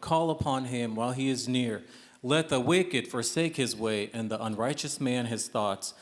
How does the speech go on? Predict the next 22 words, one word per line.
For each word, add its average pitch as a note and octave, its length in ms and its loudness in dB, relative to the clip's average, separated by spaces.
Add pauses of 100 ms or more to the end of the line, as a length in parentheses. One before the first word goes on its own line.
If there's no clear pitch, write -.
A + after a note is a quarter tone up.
(260)
Let D#3 260 4
him E3 240 4
return E3+ 520 4
to F#3 100 2
the D#3+ 140 4
Lord, C#3+ 580 4
and A#2 120 -2
he C3+ 280 0
will C#3+ 340 6
have A2 180 0
mercy A2 420 0
on G#2 140 -2
him, G#2+ 240 -4 (280)
and B2 200 2
to A2+ 180 -2
our C#3+ 220 4
God, C3+ 440 2 (260)
for A#2 200 0
he D3 280 0
will C3 360 0
abundantly B2 600 0
pardon. F#2+ 440 -4